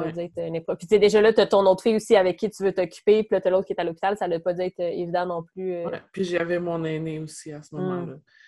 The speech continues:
Speaker 1: Fait que dans le fond, j'avais trois enfants. Je dis toujours, je n'avais un enfant à l'école, un enfant à la maison en quarantaine parce qu'il était fr-, trop fragile. On pouvait pas, euh,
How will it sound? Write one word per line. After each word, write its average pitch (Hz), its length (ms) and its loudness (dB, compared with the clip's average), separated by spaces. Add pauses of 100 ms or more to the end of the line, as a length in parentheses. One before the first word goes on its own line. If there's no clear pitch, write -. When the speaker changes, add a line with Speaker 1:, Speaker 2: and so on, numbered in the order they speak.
(320)
Speaker 1:
Fait 156 100 -8
que 147 60 -16
dans 160 120 0
le 151 40 -6
fond, 196 140 -4
j'avais 160 260 0
trois 185 400 -2
enfants. 180 420 -2
Je 180 120 -6
dis 147 160 -16
toujours, 170 260 -4
je 175 80 -10
n'avais 156 340 0 (520)
un 190 260 2
enfant 190 280 -2
à 202 100 0
l'école, 185 760 -2
un 175 180 -8
enfant 170 320 -6
à 180 100 -4
la 170 60 -4
maison 170 400 -2
en 170 100 -4
quarantaine 165 920 -4
parce 180 160 -14
qu'il - 140 -16
était 151 180 -10
fr-, - 240 -20
trop 175 180 -6
fragile. 156 580 -6
On 214 60 -6
pouvait 156 240 -12
pas, 160 160 -10
euh, 156 360 -6